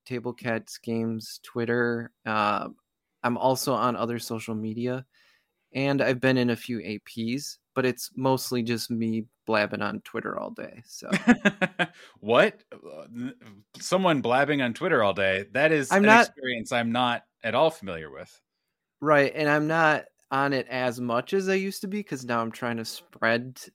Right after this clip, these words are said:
Speaker 1: the, you know, the, the love around the social
Speaker 2: <laughs>
Speaker 1: media, so, like, Tumblr and all that kinda stuff, but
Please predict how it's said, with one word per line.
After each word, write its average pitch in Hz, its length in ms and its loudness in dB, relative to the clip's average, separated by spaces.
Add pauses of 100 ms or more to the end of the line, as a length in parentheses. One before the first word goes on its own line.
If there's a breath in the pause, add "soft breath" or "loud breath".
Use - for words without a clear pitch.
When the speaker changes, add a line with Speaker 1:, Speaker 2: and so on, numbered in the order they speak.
(260)
Speaker 1:
the, 113 520 -4 (100)
you 120 160 -4
know, 98 380 -6 (180)
the, 101 280 -8 (720)
the 123 100 0
love 123 280 8
around 120 640 0 (340)
the 120 300 2
social 143 300 2
Speaker 2:
<laughs> - 40 0
Speaker 1:
media, 127 300 -6
so, 117 180 -6
like, 107 200 -8 (260)
Tumblr 113 560 -6
and 113 80 -8
all 110 120 -4
that 107 120 -6
kinda 127 160 -6
stuff, 131 360 -4
but 107 220 -2